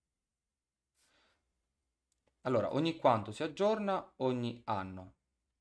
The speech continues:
Chi è che se ne occupa? L'Organizzazione Mondiale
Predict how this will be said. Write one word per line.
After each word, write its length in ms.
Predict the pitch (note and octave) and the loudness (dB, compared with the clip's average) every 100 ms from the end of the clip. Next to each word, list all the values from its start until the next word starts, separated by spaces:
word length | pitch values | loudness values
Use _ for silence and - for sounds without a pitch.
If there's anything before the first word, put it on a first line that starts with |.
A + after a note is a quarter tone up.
| _ _ _ _ _ | _ _ _ _ _
Chi 160 | - G3 | 2 8
è 300 | C#3 C3+ - | 8 8 0
che 80 | A2 | -16
se 200 | - D#3 | -8 -2
ne 80 | E3 | 0
occupa? 680 | G2+ - - A2 A2 - _ _ _ - | 0 -4 -4 -2 -2 -6 _ _ _ -8
L'Organizzazione 1040 | A2+ D3 D#3 C#3+ F3+ F3+ - G#2 F#2 - | -2 0 0 2 0 -2 -8 -8 -8 -10
Mondiale 680 | - F3+ B2+ G2 F#2 F#2+ | -2 0 0 0 -4 -8